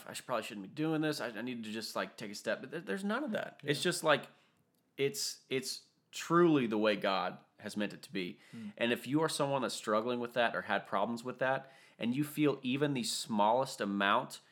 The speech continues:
Speaker 1: like this could help you or this was for you, I'm, Drew and I are just, like, begging you guys to give this a shot. We're begging you to try to make a change and try to guard yourself, guard your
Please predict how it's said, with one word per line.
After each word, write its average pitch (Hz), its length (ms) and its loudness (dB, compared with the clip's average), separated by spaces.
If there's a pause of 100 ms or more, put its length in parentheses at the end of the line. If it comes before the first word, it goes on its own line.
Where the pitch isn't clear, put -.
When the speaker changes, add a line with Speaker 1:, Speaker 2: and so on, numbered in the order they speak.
(240)
Speaker 1:
like 113 280 2
this 117 220 -2
could 117 160 -4
help 110 300 0
you 131 100 -4
or 107 60 -2
this 113 200 -2
was - 120 -10
for - 120 -8
you, 117 300 -2 (140)
I'm, 117 360 0 (600)
Drew 120 240 0
and 123 100 4
I 110 140 8
are 92 120 4
just, 98 260 -6
like, 90 280 -2 (400)
begging 113 440 2
you 98 100 0
guys 82 260 0
to - 100 -12
give 95 160 -6
this - 160 -12
a - 60 -16
shot. - 400 -4 (320)
We're 123 140 2
begging 120 400 2
you 127 100 -2
to 110 80 -4
try 104 300 4
to 98 60 2
make 95 280 -2
a - 20 -8
change 107 640 -2
and 110 100 -6
try 113 160 4
to 107 80 0
guard 104 480 2
yourself, 101 480 0
guard 110 300 4
your 107 80 -4